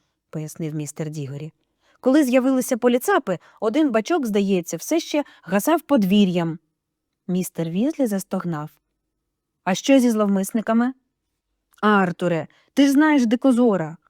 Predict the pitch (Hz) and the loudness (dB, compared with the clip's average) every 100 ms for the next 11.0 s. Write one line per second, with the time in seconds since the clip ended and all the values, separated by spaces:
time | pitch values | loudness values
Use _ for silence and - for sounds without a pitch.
0 | _ _ _ - 160 170 151 156 160 165 | _ _ _ -12 -6 -4 -4 -6 -8 -10
1 | - 156 160 202 294 - 175 160 170 156 | -8 -6 -6 -2 -4 -4 -10 -6 -4 -4
2 | 160 156 160 160 165 151 139 _ _ _ | -6 -6 -6 -6 -6 -10 -14 _ _ _
3 | _ _ _ _ - - 359 277 285 247 | _ _ _ _ -6 2 4 6 4 4
4 | 262 349 269 226 240 240 285 - 226 247 | 4 2 0 2 2 4 2 0 2 4
5 | 247 233 214 214 170 165 147 _ _ _ | 4 4 2 2 0 -4 -8 _ _ _
6 | - - 233 240 214 202 - 277 208 220 | -10 2 2 2 0 -4 -2 -2 0 0
7 | 202 208 269 277 233 196 247 240 240 214 | -2 -4 -6 -6 -4 -4 -2 -2 0 0
8 | 202 208 233 - 214 - 208 190 _ _ | -2 -2 -4 -4 -10 -6 -4 -4 _ _
9 | - 190 202 240 233 196 196 202 208 214 | -8 -2 0 2 2 0 0 -2 -2 0
10 | 220 214 208 214 - 190 165 - 160 | 0 2 2 0 -4 -4 -4 -4 -8